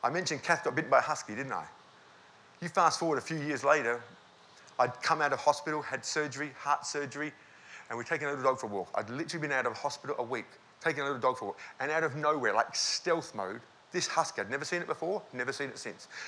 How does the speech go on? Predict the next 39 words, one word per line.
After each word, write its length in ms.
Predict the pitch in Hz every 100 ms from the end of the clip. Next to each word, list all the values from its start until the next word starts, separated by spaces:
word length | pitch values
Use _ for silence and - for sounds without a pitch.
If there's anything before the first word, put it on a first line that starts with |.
| -
A 40 | -
husky, 460 | - 190 - -
of 80 | 107
all 120 | 147
dogs, 480 | 143 160 101 - - - - - - - -
comes 220 | - 170 175
out 100 | 160
of 80 |
nowhere 340 | 156 160 127 117
and 100 | 120
just 140 | 131 - -
picks 220 | 190 -
up 160 | 165 -
our 160 | 156
dog 240 | 160 131 131
in 60 |
its 140 | 120 -
mouth. 320 | 131 87 - - - - - - - - - - - - -
Have 180 | 139 240
you 60 |
ever 120 | -
tried 240 | - 190 165
to 60 |
break 340 | 131 - 165 160
up 160 | -
dogs 240 | 127 165 147
when 80 | 139
they're 80 |
fighting? 400 | - 117 135 190 180 - - - - -
It's 120 | 147
horrible. 560 | - - 160 131 90 - -
And 80 | 147
I've 80 | 185
just 140 | -
had 160 | 143 -
surgery 380 | - 170 131
a 40 | 120
week 220 | 135 117
ago. 200 | 107